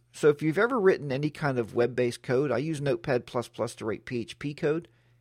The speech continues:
It's absolutely amazing. So I can click on that, and I can update that selected one just like we did before. So we're gonna update it. It's gonna pull down the latest version of Notepad plus plus. And as, again, it will put it in the folder for us.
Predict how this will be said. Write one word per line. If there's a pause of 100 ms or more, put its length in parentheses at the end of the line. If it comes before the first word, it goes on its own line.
(120)
It's
absolutely
amazing. (760)
So
I
can
click
on
that,
and
I
can
update
that
selected
one
just
like
we
did
before.
So
we're
gonna
update
it.
It's
gonna
pull
down
the
latest
version
of
Notepad
plus (160)
plus. (880)
And
as,
again,
it
will
put
it
in
the
folder
for
us.